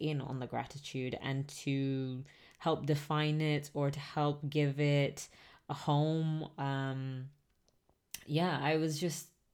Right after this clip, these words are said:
just, yeah, just pretty grateful to God. Um,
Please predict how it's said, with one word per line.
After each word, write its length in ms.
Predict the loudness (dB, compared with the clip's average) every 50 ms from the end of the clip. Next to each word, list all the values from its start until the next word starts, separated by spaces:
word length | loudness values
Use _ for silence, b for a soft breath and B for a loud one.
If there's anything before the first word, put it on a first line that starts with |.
| _ _ _ _ _ _ _ _ _ _ _ -20 -20 -18
just, 200 | -16 -16 -14 -10
yeah, 240 | -8 -6 -6 -6 -6 -10 -12 _ _ _ _ _ _
just 180 | -18 -18 -18 -20 _ -10
pretty 180 | -8 -6 -4
grateful 400 | -2 0 0 2 4 2 2 2
to 120 | 2 2 4
God. 260 | 6 6 6 6 B B B B B B B B -2
Um, 720 | 2 2 4 4 4 4 4 4 4 4 2 2 0 -2